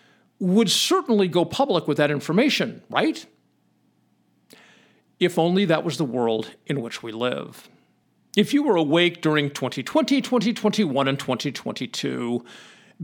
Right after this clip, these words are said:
Big Pharma and the U S government lied their asses off. So a company like Pfizer could make a hundred billion dollars while the American people suffer the fallout of those lies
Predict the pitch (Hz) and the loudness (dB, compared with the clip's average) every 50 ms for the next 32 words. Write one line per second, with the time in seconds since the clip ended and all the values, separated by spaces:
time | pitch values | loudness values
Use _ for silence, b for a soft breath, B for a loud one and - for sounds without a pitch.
0 | 151 135 160 208 254 277 247 - - 196 139 123 - 135 - - 160 151 147 139 | -4 2 4 4 4 4 0 0 2 2 2 2 0 -4 -4 -2 0 0 2 2
1 | 135 156 190 214 220 214 - - 170 156 147 156 147 143 131 - - _ - 123 | 2 2 2 2 2 0 0 0 0 0 0 0 0 -2 -2 -4 -12 _ -12 -8
2 | 110 110 117 131 151 160 170 170 170 170 165 165 165 147 165 - - 139 113 107 | -4 0 2 4 4 4 4 4 4 2 2 0 0 -4 -6 -8 -10 -12 -6 2
3 | 139 143 143 143 147 147 147 147 147 139 - - - _ _ _ - 147 139 143 | 4 4 6 6 4 4 4 2 2 0 -4 -8 -20 _ _ _ 2 4 4 4
4 | 139 135 135 - - 139 117 107 110 - - - 135 131 110 101 95 - - - | 4 2 0 -2 -2 -2 -4 -4 -6 -6 -2 0 2 2 2 2 -2 -4 -8 -16
5 | b b b b b b b b b b b - - 220 196 185 190 180 - - | b b b b b b b b b b b 2 4 4 4 4 2 -2 2 2
6 | 233 240 254 233 208 185 175 165 - - 254 294 302 - - 226 214 220 - 233 | 2 4 4 2 2 2 2 0 2 2 2 2 2 2 0 0 0 0 -2 0
7 | 185 160 143 139 - - - _ - 214 180 - - 151 147 139 143 151 143 - | 2 2 0 0 -2 -8 -8 _ 2 2 2 2 0 0 0 2 0 -2 -2 -4
8 | - - - 143 127 170 147 135 135 143 147 151 156 151 135 95 - 67 76 - | -14 -12 -10 -4 0 2 2 2 2 2 2 2 4 2 2 0 0 -4 -2 -2
9 | 180 180 - - - - 151 175 170 180 190 196 190 220 214 - 254 277 - 196 | -2 -2 -2 -2 -2 0 0 2 2 2 2 2 2 0 0 0 0 0 0 0
10 | 170 - - 135 - 165 160 175 - - - 254 262 247 208 156 147 131 139 127 | -2 0 0 0 0 0 -2 -2 -2 0 2 2 4 4 2 2 2 0 0 -2
11 | 120 123 104 101 107 120 170 208 - - | -2 -4 -2 0 2 2 2 2 0 -2